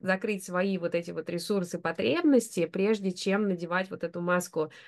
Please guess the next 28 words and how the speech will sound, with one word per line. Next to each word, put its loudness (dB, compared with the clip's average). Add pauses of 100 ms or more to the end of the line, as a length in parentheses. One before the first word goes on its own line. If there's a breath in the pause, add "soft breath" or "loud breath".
на 6
ребёнка. 4
Наверно, 2
всё-таки -4
нужно -2
её -2
надеть -2
на -4
себя, 2
подпитаться, 0 (300 loud breath)
набраться 0
энергии, 4
набраться -2
сил, 4
набраться 2
ресурсов, -4
чтобы -6
её 2
потом, -2
вот 0
этот -8
ресурс -2
как -10
раз-таки -6
отдавать. -6
Как 2
это 0
сделать 0